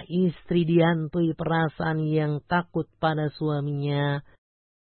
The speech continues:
ketika memecahkan perabot rumah tangga, hingga akhirnya ia menyembunyikan pecahan barang tersebut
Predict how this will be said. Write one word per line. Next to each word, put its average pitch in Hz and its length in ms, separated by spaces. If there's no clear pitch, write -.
ketika 190 720
memecahkan 175 1200
perabot 170 540
rumah 160 480
tangga, 175 760
hingga 180 480
akhirnya 151 960
ia 151 720
menyembunyikan 160 960
pecahan 143 560
barang 151 400
tersebut 123 720